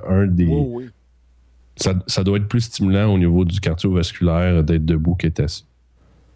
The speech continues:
Speaker 2: Absolument. Non, ça, là-dessus, il disait aussi que tu brûlais plus de calories. Je me souviens pas du chiffre comme tel, là, s'il y avait un pourcentage de rattaché. Mais il
Speaker 1: Fait qu'on
Speaker 2: disait,
Speaker 1: fait moins.
Speaker 2: euh, puis, <coughs> mais, ah,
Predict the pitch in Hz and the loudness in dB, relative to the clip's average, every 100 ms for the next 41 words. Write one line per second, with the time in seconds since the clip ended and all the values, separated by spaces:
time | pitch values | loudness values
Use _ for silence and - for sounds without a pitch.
0 | _ _ - 101 - 123 123 127 120 143 | _ _ -16 -14 -14 -10 -10 -8 -6 -4
1 | 139 151 131 - 165 135 107 117 131 - | -4 -4 -4 -6 -12 -12 -10 -8 -8 -10
2 | 127 - 98 95 101 - 117 104 95 101 | -16 -16 -14 -8 -8 -8 -10 -10 -8 -6
3 | 95 90 104 - - - - 98 - 101 | -6 -6 -10 -14 -20 -20 -12 -10 -8 -8
4 | 92 110 85 - 117 - 92 80 80 71 | -6 -8 -8 -10 -10 -10 -10 -10 -10 -10
5 | 98 - 90 85 92 95 90 90 82 104 | -12 -12 -10 -8 -10 -12 -14 -14 -12 -12
6 | 101 92 87 82 78 - - - - - | -10 -10 -12 -16 -20 -20 -20 -20 -20 -20
7 | - - 95 101 87 90 87 98 113 110 | -20 -10 -4 -2 0 0 -2 -4 -6 -2
8 | 92 85 80 76 _ _ _ _ _ _ | -2 -2 -6 -8 _ _ _ _ _ _
9 | _ _ _ _ _ _ - - 143 _ | _ _ _ _ _ _ -14 -6 -6 _
10 | _ _ _ _ _ - - - - - | _ _ _ _ _ -8 -6 -12 -12 -14
11 | - - 117 120 120 - _ _ _ _ | -16 -14 -6 -4 -4 -8 _ _ _ _
12 | _ _ _ _ _ _ _ _ _ - | _ _ _ _ _ _ _ _ _ -20
13 | - - - - - 147 127 - | -20 -20 -20 -20 -12 -8 -8 -10